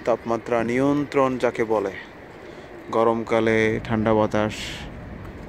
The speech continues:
আর শীতকালে গরম বাতাস গাড়িগুলোতে দিচ্ছে। তো এই ছিল ভিয়েনা Hauptbahnhof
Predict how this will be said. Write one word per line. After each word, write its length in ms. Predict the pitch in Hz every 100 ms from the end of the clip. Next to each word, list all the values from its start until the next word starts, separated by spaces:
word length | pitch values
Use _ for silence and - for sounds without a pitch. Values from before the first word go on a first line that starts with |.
| - - - - - -
আর 160 | 95
শীতকালে 680 | - - 127 - 123 110 107
গরম 300 | 104 113 113 107
বাতাস 300 | 107 104 107 113
গাড়িগুলোতে 480 | 104 104 104 104 110
দিচ্ছে। 380 | 104 107 - 113 123 - - - - - - - - - - - - - - - -
তো 140 | 120 110 110 113 113 113 - - - - - - -
এই 220 | 135 131 131
ছিল 220 | - 131 131 139 - - - - - - - - - - - - 120 107
ভিয়েনা 420 | 117 120 123 123 123 123 - - -
Hauptbahnhof 960 | 110 113 120 - - 120 117 113 113 117